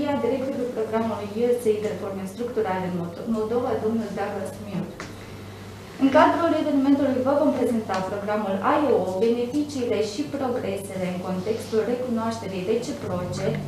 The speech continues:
a standardului A E O de Uniunea Europeană și cefta, precum și avantajele care le oferă acest statut în alte state. Însă, până atunci, am onoarea să-i ofer cuvântul gazdei evenimentului, directorului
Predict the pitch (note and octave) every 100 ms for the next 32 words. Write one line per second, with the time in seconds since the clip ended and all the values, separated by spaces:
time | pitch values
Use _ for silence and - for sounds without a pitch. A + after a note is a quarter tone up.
0 | - G#3 A#3 - A#3 A#3 G#3 G3+ F#3+ F3
1 | F3+ A3+ C4 A#3+ F3 E3+ E3+ G3 F#3+ F#3+
2 | A3 A3+ C#4 C4 A#3 - G#3+ A3 - -
3 | - - F3+ - A3 D4 - - - A#3+
4 | C4 D4+ D#4 C#4 A#3+ C4+ D4 C#4 A#3+ D4
5 | E4 C#4 B3 B3+ A#3 G#3+ A#3 A#3+ G3 F#3
6 | C4 C4 G#3+ G3+ G#3 G3+ - - D#3+ D#3+
7 | - - - - - - - - D4+ F4+
8 | F#4+ F#4+ C#4+ A3+ A3+ C4 D4 B3 A#3+ G3
9 | G3+ F#3+ - - - C#4 B3+ A#3+ A3+ G3+
10 | F3 E3+ F3 F3+ A#3 B3+ - - A#3 A#3+
11 | B3+ G#3+ G3+ G3 F#3 G3+ B3+ C#4+ C#4+ C4+
12 | A#3 A#3+ A#3 B3 A3+ G#3